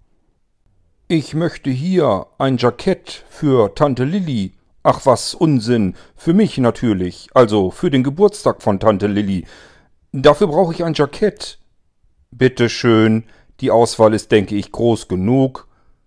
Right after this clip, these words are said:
„Bedienen Sie sich“, sagte der Verkäufer, ohne von dem, was er da tat,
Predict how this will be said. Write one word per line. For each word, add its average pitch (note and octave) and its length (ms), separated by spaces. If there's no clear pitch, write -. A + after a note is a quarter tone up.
„Bedienen G#2 360
Sie F2+ 140
sich“, F2+ 440
sagte F#2 480
der F#2+ 340
Verkäufer, F#2+ 680
ohne A#2 300
von F#2+ 240
dem, A2 220
was G2 160
er F#2+ 80
da F#2 140
tat, - 480